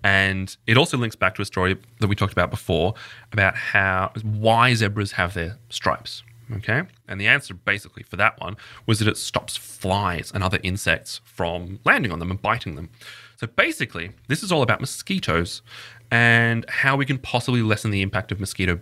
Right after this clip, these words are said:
bites, mosquitoes carrying things like Zika and dengue viruses, um, which are still massive, massive problems. So they're trying to think, you know, we can use things like insecticides to reduce that and so on,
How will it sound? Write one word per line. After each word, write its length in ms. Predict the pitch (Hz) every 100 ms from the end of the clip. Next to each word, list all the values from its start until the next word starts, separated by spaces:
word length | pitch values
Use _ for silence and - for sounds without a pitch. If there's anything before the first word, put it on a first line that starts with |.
| -
bites, 520 | 107 104 101 - - - - - - -
mosquitoes 340 | - - 98 95
carrying 320 | - 95 92
things 220 | 95 92
like 120 | 95
Zika 600 | - 87 95 95 95 85 - -
and 360 | 87 85 85 85
dengue 420 | 87 87 82 65 - - - - - - -
viruses, 640 | 85 82 82 82 - - -
um, 140 | 85
which 180 | 87 -
are 80 | -
still 320 | - - 135
massive, 340 | 107 98 - 87
massive 260 | 82 92
problems. 380 | - 82 82 - - - - - - -
So 80 | 117
they're 60 |
trying 160 | 180 269
to 40 |
think, 160 | 160 - - - 120 - 110
you 160 | -
know, 160 | 123 95
we 180 | 101 123
can 180 | 139 143
use 420 | 165 165 160 151
things 180 | 135 120
like 120 | -
insecticides 760 | 90 - - - 120 117 113
to 80 | -
reduce 300 | 110 110 104
that 320 | 107 98 95 - - - _ _ _ _ -
and 140 | 113
so 300 | - 104 98
on, 260 | 92 92